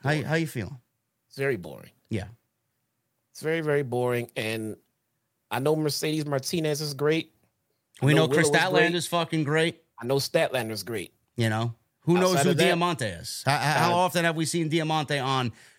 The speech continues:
Speaker 1: Dynamite or Collision, man? Uh, do we know who, does the, does the audience know who Diamante is? No.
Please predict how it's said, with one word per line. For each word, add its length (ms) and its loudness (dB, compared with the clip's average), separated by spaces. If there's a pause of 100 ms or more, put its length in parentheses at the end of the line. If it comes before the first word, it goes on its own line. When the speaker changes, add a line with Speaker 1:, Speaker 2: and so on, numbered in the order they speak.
(160)
Speaker 1:
Dynamite 540 2
or 160 0
Collision, 460 -2
man? 260 -4
Uh, 240 -4
do 100 0
we 160 0
know 280 0
who, 200 -2
does 220 2
the, 120 0 (120)
does 160 2
the 160 -2
audience 380 2
know 100 0
who 160 -6
Diamante 500 -2
is? 220 -10
No. 160 -4